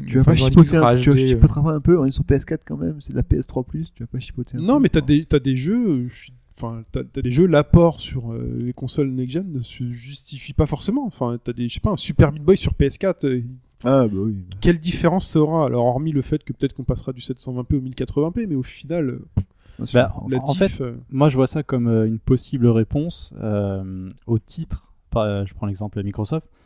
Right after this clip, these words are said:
Speaker 4: Xbox trois cent soixante que tu ne pourras pas transférer
Speaker 3: Oui,
Speaker 4: sur
Speaker 3: moi je
Speaker 4: ta
Speaker 3: le vois juste
Speaker 4: Xbox
Speaker 3: comme
Speaker 4: One.
Speaker 3: de
Speaker 4: En
Speaker 3: la
Speaker 4: fait, je pense
Speaker 3: voilà.
Speaker 4: que c'est plutôt ça. Et c'est une bonne chose au
Speaker 1: Ouais,
Speaker 4: final,
Speaker 1: mais
Speaker 4: parce
Speaker 1: est-ce
Speaker 4: que,
Speaker 1: que,
Speaker 4: euh,
Speaker 2: complètement,
Speaker 1: est-ce,
Speaker 2: hein.
Speaker 1: est-ce que les sauvegardes seront compatibles ? Pour l'instant, non, hein. C'est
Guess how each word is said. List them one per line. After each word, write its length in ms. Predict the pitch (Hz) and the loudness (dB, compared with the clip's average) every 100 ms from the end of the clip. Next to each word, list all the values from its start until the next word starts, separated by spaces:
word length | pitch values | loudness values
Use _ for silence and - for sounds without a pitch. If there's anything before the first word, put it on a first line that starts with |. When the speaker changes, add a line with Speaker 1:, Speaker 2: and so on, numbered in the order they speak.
| _ _ - | _ _ -12
Speaker 4:
Xbox 340 | 107 107 131 | 2 6 6
trois 120 | - | 2
cent 60 | 107 | -4
soixante 340 | 101 98 160 | -4 -4 -6
que 80 | - | -8
tu 140 | - 107 | -8 -8
ne 40 | |
pourras 220 | - 98 | -4 -4
pas 160 | - 135 | -2 -4
transférer 640 | - 117 - 120 117 135 143 _ _ _ - | -4 -8 -6 -4 -2 -4 -8 _ _ _ 4
Speaker 3:
Oui, 120 | 214 | 6
Speaker 4:
sur 80 | 208 | 6
Speaker 3:
moi 60 | 165 | 4
je 40 | |
Speaker 4:
ta 60 | - | 6
Speaker 3:
le 40 | |
vois 80 | 135 | 6
juste 100 | 160 | 6
Speaker 4:
Xbox 120 | 131 - | 4 8
Speaker 3:
comme 100 | 156 | 6
Speaker 4:
One. 60 | |
Speaker 3:
de 40 | 143 | 8
Speaker 4:
En 40 | |
Speaker 3:
la 100 | 135 | 6
Speaker 4:
fait, 200 | 156 - | 4 2
je 100 | - | 0
pense 180 | - 143 | 2 4
Speaker 3:
voilà. 80 | 139 | 2
Speaker 4:
que 80 | 139 | -2
c'est 140 | 123 | -2
plutôt 300 | - - 123 | -6 -4 -2
ça. 220 | - 143 _ _ _ _ _ | -2 -6 _ _ _ _ _
Et 80 | 107 | 0
c'est 100 | 98 | 4
une 80 | 123 | 8
bonne 140 | 139 | 8
chose 240 | 151 180 135 | 8 4 4
au 20 | |
Speaker 1:
Ouais, 60 | - | 0
Speaker 4:
final, 220 | - 127 | 4 4
Speaker 1:
mais 60 | 110 | 6
Speaker 4:
parce 160 | - | 2
Speaker 1:
est-ce 80 | - | 6
Speaker 4:
que, 20 | |
Speaker 1:
que, 60 | - | 6
Speaker 4:
euh, 120 | 113 | 8
Speaker 2:
complètement, 240 | 107 - 143 | 6 6 4
Speaker 1:
est-ce, 80 | 110 | 4
Speaker 2:
hein. 60 | - | 0
Speaker 1:
est-ce 120 | 123 | -2
que 60 | - | 0
les 60 | 120 | 0
sauvegardes 320 | 123 120 135 | 0 0 0
seront 560 | - 101 113 107 101 98 | -2 -2 -2 -2 -6 -8
compatibles ? 480 | 110 101 - 156 | -6 -6 -4 -6
Pour 100 | 110 | -4
l'instant, 220 | 101 - 127 | -6 -6 -6
non, 260 | 127 110 | -6 -8
hein. 60 | 123 _ | -12 _
C'est 120 | - | -14